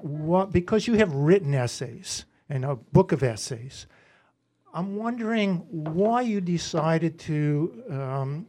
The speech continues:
attack this subject in poetry as opposed to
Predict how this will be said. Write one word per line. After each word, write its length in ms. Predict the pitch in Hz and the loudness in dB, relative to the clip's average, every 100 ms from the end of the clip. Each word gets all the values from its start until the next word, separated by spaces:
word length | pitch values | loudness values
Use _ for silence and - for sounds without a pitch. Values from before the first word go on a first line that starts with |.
| 160 | -14
attack 460 | 139 - 196 202 | -16 -10 -8 -6
this 180 | 175 156 | -6 -6
subject 560 | - 147 123 143 127 - - | -4 -4 -2 -4 -6 -10 -6
in 160 | 165 | -4
poetry 800 | 160 - 254 208 - 131 127 170 - _ _ _ - | -2 -2 0 0 0 -4 -4 -8 -14 _ _ _ -4
as 180 | 160 | -2
opposed 540 | 160 - 175 165 160 - | -2 -2 2 2 2 -2
to 420 | 170 151 147 151 | -2 0 0 -4